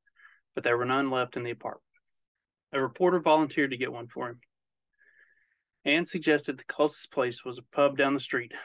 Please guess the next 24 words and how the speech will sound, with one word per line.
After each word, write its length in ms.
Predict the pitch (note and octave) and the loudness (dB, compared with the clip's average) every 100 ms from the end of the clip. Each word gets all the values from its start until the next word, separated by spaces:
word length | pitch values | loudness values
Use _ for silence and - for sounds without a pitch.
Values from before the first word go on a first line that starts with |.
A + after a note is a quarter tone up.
| - | -4
one 140 | C#3+ C3 | 0 0
of 80 | |
her 80 | C#3+ | 0
husband's 400 | B2 B2+ C3+ B2 | 0 -2 -2 -6
favorite 300 | C3+ A#2+ - | -4 -6 -8
spots. 360 | - A#2+ A2+ - _ _ _ _ _ _ _ _ _ _ - | -4 -4 -4 -16 _ _ _ _ _ _ _ _ _ _ -2
Inside, 400 | D#3+ - F#3 F3+ | 0 4 4 4
the 80 | E3 | 0
reporter 340 | - F3 D#3+ | 2 2 4
asked 260 | D3 D3+ - | 4 2 -2
the 140 | - | 0
server 220 | C#3+ B2+ | 0 -2
if 100 | B2+ | -10
he 120 | - | -10
could 120 | C#3+ C3 | -6 0
buy 200 | C#3 C3+ | 2 2
a 60 | |
single 300 | - E3 E3+ | 2 0 2
can 280 | D#3+ D#3+ D3+ | 0 2 2
of 100 | C3 | 2
Pabst 320 | D3+ C#3+ - | 0 0 -2
Blue 140 | C#3 C3 | -4 -2
Ribbon, 280 | B2 A#2 - _ | -4 -6 -20 _
Fra-, 360 | - C3+ C3+ | -2 0 0